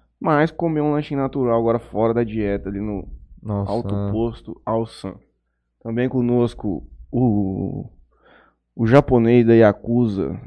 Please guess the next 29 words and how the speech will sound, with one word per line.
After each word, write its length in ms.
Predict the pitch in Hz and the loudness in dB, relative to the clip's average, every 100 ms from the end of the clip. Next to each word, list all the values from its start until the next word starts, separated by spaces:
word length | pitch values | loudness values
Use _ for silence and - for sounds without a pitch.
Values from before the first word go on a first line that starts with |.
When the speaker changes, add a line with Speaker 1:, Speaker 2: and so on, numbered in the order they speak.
| 62 - - | -18 -20 -4
Speaker 1:
naturalizado, 1160 | 110 123 127 120 117 107 98 107 104 95 87 90 | 2 2 4 4 4 2 2 4 4 0 -10 -8
jalesense, 760 | 104 113 127 110 98 107 113 - | 2 4 6 4 2 0 -2 -4
que 160 | 104 | -8
meteu 320 | 104 107 - 123 | -2 -2 0 0
até 180 | - | 0
uma 220 | 156 226 113 | -2 0 0
linha 420 | 110 113 135 113 | 2 2 2 2
na 100 | 101 | 0
sobrancelha. 680 | 104 110 95 92 - 113 113 | -2 -2 -2 -4 0 2 2
Ele 120 | 104 | 2
vai 120 | 101 | 2
até 140 | 107 123 | 2 0
aparecer 420 | - 113 107 107 | 0 0 2 0
aqui 120 | 95 | -2
pra 120 | 101 | -6
todo 180 | 95 107 | -6 -4
mundo 200 | 104 104 | -4 -4
ver 160 | 95 101 | -2 -2
depois. 520 | 95 - 110 123 - - | -2 -2 0 0 -4 -10
Speaker 2:
Ai, 280 | 120 113 - | -6 -2 -2
sim. 260 | - 117 113 | -2 -2 0
Speaker 1:
Belíssimo 560 | - 120 120 127 156 143 | 4 8 8 10 10 8
Speaker 2:
Ai, 20 | |
sim. 40 | 131 | 8
Speaker 1:
cabelo 520 | 131 113 104 131 127 | 8 8 10 10 10
na 120 | 113 117 | 8 6
S 220 | 131 - | 4 4
H 280 | 120 110 120 | 4 8 8
Barbearia. 1000 | 117 110 110 107 95 107 127 117 95 | 8 6 6 4 4 2 4 2 0